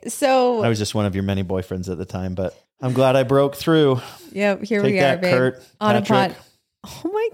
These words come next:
Speaker 1: gosh. On a podcast talking about love languages. So really early on, I mean, it was pretty early on though, in our marriage that we learned about the five love languages. And the reason this has served us so well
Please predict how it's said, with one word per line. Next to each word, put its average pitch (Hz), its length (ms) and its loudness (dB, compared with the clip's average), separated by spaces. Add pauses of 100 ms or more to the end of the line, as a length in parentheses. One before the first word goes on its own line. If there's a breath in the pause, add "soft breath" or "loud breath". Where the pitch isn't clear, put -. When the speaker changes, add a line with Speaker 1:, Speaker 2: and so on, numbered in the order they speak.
(140)
Speaker 1:
gosh. - 420 -8 (520 loud breath)
On 240 160 2
a 254 80 0
podcast 208 800 0
talking 220 600 2
about 170 640 2 (260)
love 170 420 0
languages. 123 680 -4 (360 loud breath)
So 208 460 2 (340)
really 285 380 2
early 214 380 4
on, 165 360 0 (160)
I 185 320 0
mean, 196 200 2
it 269 140 2
was 302 180 2
pretty 151 300 2
early 143 260 2
on 139 160 -2
though, 127 320 0
in 170 120 2
our 151 140 0
marriage 139 360 -2
that - 120 0
we 156 140 2
learned 160 220 0
about 147 200 0
the 151 60 -2
five 151 220 2
love 147 200 2
languages. 143 460 -2
And 175 100 -2
the 175 100 4
reason 247 640 2
this 185 260 2
has 175 120 0
served 165 480 0
us 156 160 0
so 156 320 2
well 156 420 2